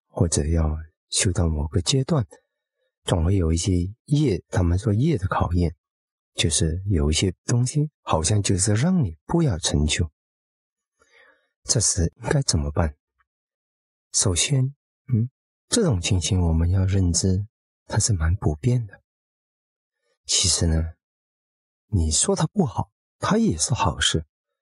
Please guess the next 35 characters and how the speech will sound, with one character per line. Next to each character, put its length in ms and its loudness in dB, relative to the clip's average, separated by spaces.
因 200 2
为 360 0
这 140 -2
些 140 -2
都 120 0
是 140 0
考 280 -2
承 300 0
担 260 0
力 160 0
的。 200 -12
在 280 2
困 400 0
苦 180 2
的 120 2
时 80 2
候、 80 2
危 200 2
机 180 -2
的 120 0
时 200 0
候， 380 0
如 160 2
果 220 0
过 260 0
不 100 -2
了 300 0
的 160 -2
人， 240 0
即 160 0
使 180 0
是 140 0
他 160 0
成 340 0
就 300 0